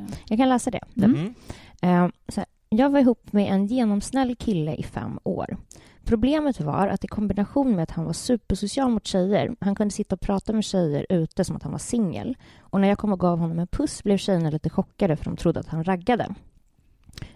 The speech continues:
Speaker 1: Eh, det i kombination med detta så är jag väldigt svartsjuk. Eh,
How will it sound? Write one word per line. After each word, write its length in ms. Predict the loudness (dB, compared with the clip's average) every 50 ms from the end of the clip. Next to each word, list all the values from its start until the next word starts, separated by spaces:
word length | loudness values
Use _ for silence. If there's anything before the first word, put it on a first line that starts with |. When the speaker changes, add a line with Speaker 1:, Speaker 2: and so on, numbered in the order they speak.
| -4 0
Speaker 1:
Eh, 280 | 2 4 4 4 4 2 2
det 160 | 2 2 2
i 40 | 2
kombination 520 | 4 4 4 4 4 2 2 2 2 2
med 140 | 2 2 2
detta 480 | 2 0 -2 -2 -2 0 0 0 0 0
så 120 | 0 2
är 100 | 2 2
jag 80 | 4 2
väldigt 320 | 2 0 0 -2 -6 -6
svartsjuk. 680 | -4 -4 -4 -4 -2 0 2 2 2 0 -2 -8 -12 -18 _ -20 -20 -20 -20 -20 -20 -20 _
Eh, 100 | -2 2